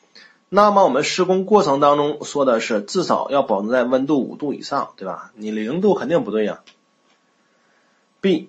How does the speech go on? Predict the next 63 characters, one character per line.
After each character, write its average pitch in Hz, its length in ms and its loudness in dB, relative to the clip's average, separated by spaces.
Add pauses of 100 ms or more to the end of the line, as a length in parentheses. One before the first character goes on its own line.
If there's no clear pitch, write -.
配 156 640 4
合 160 240 6
比 131 160 -2
应 139 320 -6
准 - 180 -10
确， - 360 -10
肯 - 100 -10
定 175 100 2
没 123 120 4
问 127 100 2
题 107 160 -8
啊。 92 260 -4 (460)
你 123 140 -4
用 165 140 2
多 170 100 6
少 156 120 8
石 131 180 0
灰， 143 180 2
用 147 120 2
多 147 100 4
少 117 80 6
粒 123 120 0
料， 135 260 4
用 143 140 -2
多 135 160 4
少 92 280 0
这 117 80 -6
个 131 100 2
土 104 340 -8
啊， 117 300 2 (380)
啊， 95 180 -8
用 147 140 -2
多 135 80 4
少 151 100 6
水 - 260 -6
啊， 90 200 -10
这 139 140 -8
都 135 140 4
是 135 200 -4
前 110 400 -6
期 131 200 -8
要 131 180 0
进 135 180 -8
行 113 160 -10
配 165 200 -4
比 107 140 -8
的， - 300 -16 (140)
要 139 120 -2
符 107 200 -8
合 101 120 -6
设 - 240 -4
计 143 80 -6
的 123 140 -2
要 135 180 4
求， - 240 -8 (320)
所 123 160 -10
以 - 20 -8
呢， 90 100 -8
B 139 180 -10
没 95 100 -6
问 110 140 -8
题 - 100 -18
啊。 - 140 -16